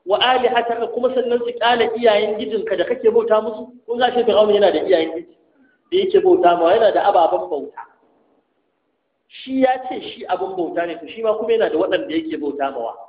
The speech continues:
Ga shi ƴan gidansa suka tabbatar da haka, fadawansa na kusa-kusa da shi suka tabbatar da cewa shi mushriki ne.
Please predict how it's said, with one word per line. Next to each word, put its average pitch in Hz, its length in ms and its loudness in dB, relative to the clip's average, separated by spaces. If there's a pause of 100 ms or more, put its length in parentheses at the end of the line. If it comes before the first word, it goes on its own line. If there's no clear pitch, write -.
(600)
Ga 160 240 0
shi - 140 -4 (100)
ƴan 226 320 -2
gidansa 226 420 0
suka - 200 -2
tabbatar 160 500 -2
da 135 60 2
haka, 143 320 -4 (360)
fadawansa 190 640 0
na 214 100 -8
kusa-kusa 240 500 -8
da 226 60 -6
shi - 200 -12
suka 165 180 -10
tabbatar 180 380 -8
da 180 100 -4
cewa - 160 -2
shi 160 120 -10
mushriki - 580 -12
ne. - 40 -20